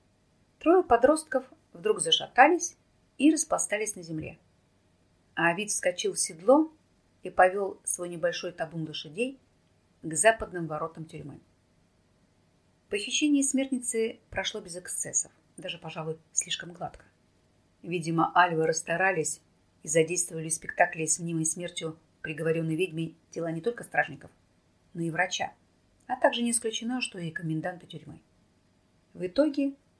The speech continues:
всего через пару часов после начала операции, Вит уже обнимал бездыханное тело своей девочки, пришпоривая коня с таким остервенением,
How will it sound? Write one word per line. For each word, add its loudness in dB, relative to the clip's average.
всего 2
через -4
пару 4
часов -2
после -8
начала -10
операции, -6
Вит 4
уже -2
обнимал -2
бездыханное -8
тело -4
своей -10
девочки, -4
пришпоривая -4
коня -2
с -2
таким 0
остервенением, -4